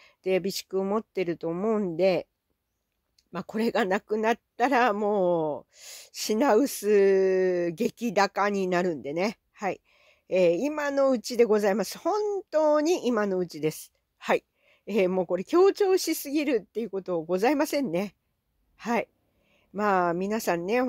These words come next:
あのー、なんと言ったらいいのかわかりませんけど、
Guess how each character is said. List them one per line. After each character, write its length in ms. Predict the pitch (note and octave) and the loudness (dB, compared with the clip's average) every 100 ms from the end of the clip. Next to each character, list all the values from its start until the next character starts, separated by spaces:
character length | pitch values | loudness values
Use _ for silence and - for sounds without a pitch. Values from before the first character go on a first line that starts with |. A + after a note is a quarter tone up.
| G#3+ | -4
あ 120 | G#3+ F#3+ | -8 -6
の 1160 | F3+ E3 D#3 D3+ C3 G2+ F2 E2 F2+ F#2 F#2+ - - - _ _ _ _ | -4 -4 -4 -6 -6 -8 -12 -14 -16 -20 -20 -20 -20 -20 _ _ _ _
ー、 40 | E3+ | -8
な 160 | F#3 | -6
ん 60 | F3+ | -6
と 100 | D3+ | -8
言 80 | D3+ | -10
っ 40 | |
た 180 | - F#3+ | -4 -2
ら 80 | F3 | 0
い 100 | G3+ | 0
い 40 | |
の 140 | B3 A3+ | -2 -2
か 140 | F3+ | -2
わ 140 | F3 | -2
か 100 | E3 | -2
り 80 | A#3+ | -2
ま 100 | B3+ | -2
せ 140 | C#4+ D4+ | -2 0
ん 60 | |
け 120 | C#4 | 2
ど、 240 | G3+ F#3+ | 4 2